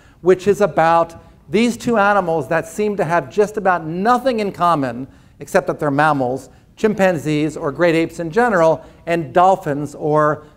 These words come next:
the, the toothed whales and dolphins in general. And we wrote a book about the really amazing parallels between them,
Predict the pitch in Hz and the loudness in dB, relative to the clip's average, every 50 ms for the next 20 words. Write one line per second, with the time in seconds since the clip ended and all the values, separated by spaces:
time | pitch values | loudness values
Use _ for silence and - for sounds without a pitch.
0 | _ - 160 151 156 131 151 151 147 - - - - 208 208 - - - 180 170 | _ -6 -6 -6 -6 -6 -6 -6 -6 -8 -12 -12 -6 -6 -6 -4 -2 0 2 4
1 | 165 165 165 170 131 143 151 143 147 151 160 151 - 160 147 139 135 156 156 151 | 4 4 4 2 2 0 -2 0 2 2 2 2 0 -4 -6 -6 -6 -6 -4 0
2 | 202 233 254 226 185 170 160 165 - - - - - - - - 180 196 196 202 | 0 2 2 4 4 4 4 2 0 -2 -8 -20 -20 -12 -6 -4 -2 0 0 0
3 | 196 180 190 214 226 247 240 214 156 156 185 175 185 160 143 160 160 165 165 175 | 0 2 4 4 4 4 4 2 2 2 0 0 0 -2 0 2 2 2 2 0
4 | 175 - - - _ - 165 160 185 233 254 247 240 226 220 196 185 180 175 170 | -2 -6 -20 -16 _ -8 -6 -2 0 0 2 2 0 0 -2 -4 -6 -4 -2 0
5 | 180 185 190 202 190 151 180 180 170 - - - - - 196 196 196 196 180 165 | 2 4 4 4 4 2 -2 -6 -6 -8 -12 -14 -6 -2 0 2 4 4 2 2
6 | 160 165 160 143 - - 170 - - 269 277 262 226 202 175 175 151 | 2 0 0 -2 -4 -8 -12 -8 -6 -4 -2 -2 0 0 -2 -2 -4